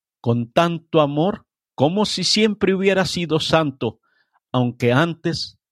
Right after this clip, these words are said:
era impío. ¿Quién puede menos que maravillarse de esto? La gratitud por tal favor se reviste de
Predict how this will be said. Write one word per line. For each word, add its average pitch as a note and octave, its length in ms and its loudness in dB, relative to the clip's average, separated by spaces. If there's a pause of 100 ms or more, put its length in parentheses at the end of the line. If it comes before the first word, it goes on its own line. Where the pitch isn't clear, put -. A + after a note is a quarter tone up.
era C3+ 320 2
impío. A#2+ 720 2 (1600)
¿Quién C4 300 0
puede A#3 360 4
menos G#3+ 580 0
que D#3 120 2
maravillarse C#3+ 840 2
de A2 120 2
esto? E3 400 -4 (840)
La G2+ 160 -8
gratitud D#3 800 2
por G#3 260 0
tal G3+ 300 2
favor F#3+ 500 2 (340)
se - 220 0
reviste F#3 580 2
de D#3+ 260 0